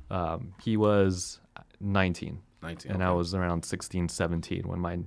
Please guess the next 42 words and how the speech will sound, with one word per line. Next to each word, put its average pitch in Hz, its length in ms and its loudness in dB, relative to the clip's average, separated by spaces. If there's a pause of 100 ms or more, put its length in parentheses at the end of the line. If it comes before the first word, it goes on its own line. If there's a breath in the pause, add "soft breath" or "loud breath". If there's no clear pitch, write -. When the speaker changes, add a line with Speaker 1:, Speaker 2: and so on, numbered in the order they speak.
(140)
Speaker 1:
my 95 200 -6
first - 320 -6
nephew 90 300 -4
was 90 120 -6
born. 87 320 -2 (440 soft breath)
Um, 87 600 2 (600 soft breath)
and 110 120 8
just 139 160 8
seeing 160 240 12
that 101 260 10
and, 101 400 4
like, 92 200 2
that 92 180 -6
struggle 101 680 8
of 92 340 4
trying 104 260 2
to 104 60 4
be 98 240 2
a 92 60 4
young 95 280 2
father, 95 440 8
and 95 140 2
he 117 100 2
Speaker 2:
Right. 107 40 4
Speaker 1:
didn't 101 160 4
know 107 120 8
what 104 140 6
he - 180 -4
was 92 200 -2
doing, 98 480 6
and 87 160 0 (300 loud breath)
obviously 104 340 6
he 101 60 8
had 90 120 4
help 101 200 6
from 104 100 -2
my 92 140 4
parents 95 580 2
and 98 100 0
everything 95 380 0
else, 98 260 4
but, 90 300 2